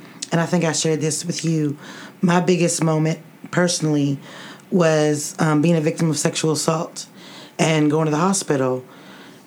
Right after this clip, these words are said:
and trying to, you know, do what I'm supposed to do. I'm trying to press charges. And the police officer said it's not considered rape because we had a child in common.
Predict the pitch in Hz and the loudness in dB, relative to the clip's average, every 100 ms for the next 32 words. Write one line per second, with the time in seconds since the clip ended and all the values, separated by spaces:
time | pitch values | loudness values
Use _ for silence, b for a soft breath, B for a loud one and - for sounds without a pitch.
0 | - 160 147 139 - 156 160 151 151 151 | 0 2 4 2 2 2 2 2 2 0
1 | 165 185 147 147 151 175 214 254 175 151 | 0 2 2 2 2 2 2 0 2 0
2 | 139 165 156 175 - 226 214 170 180 - | 0 0 0 -2 0 0 0 0 -4 -6
3 | B B B B 190 180 180 170 226 220 | B B B B 2 4 4 4 2 2
4 | 190 147 170 180 160 151 170 - - 160 | 0 2 0 0 0 0 -2 -2 -2 0
5 | 147 151 170 170 170 156 165 151 160 151 | 0 0 -2 -2 -2 0 0 0 -2 0
6 | 147 - - 135 | -2 -2 -4 -6